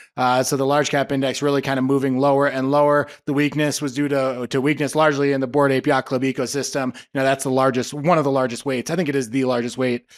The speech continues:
uh, in the index, because when I say Bored Ape Yacht Club set, that includes mutants, kennels, other deeds, basically everything,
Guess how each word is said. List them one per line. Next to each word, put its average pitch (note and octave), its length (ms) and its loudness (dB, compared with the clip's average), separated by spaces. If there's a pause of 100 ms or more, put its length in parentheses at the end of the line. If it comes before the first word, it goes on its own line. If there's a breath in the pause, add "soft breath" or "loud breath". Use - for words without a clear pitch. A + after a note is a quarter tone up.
(140 soft breath)
uh, - 140 2
in C#3+ 120 0
the C3+ 100 0
index, C#3 420 0
because C3 440 -2 (200 loud breath)
when B2+ 140 -4
I C3+ 80 0
say C#3+ 160 0
Bored C3+ 240 2
Ape C3+ 180 0
Yacht C3 160 2
Club B2 180 -4
set, D#3 300 2
that C3+ 120 2
includes B2+ 300 -2
mutants, C#3 480 -2
kennels, C3+ 580 -2
other C3 220 -2
deeds, B2+ 280 -2
basically C3+ 340 -2
everything, B2 560 -4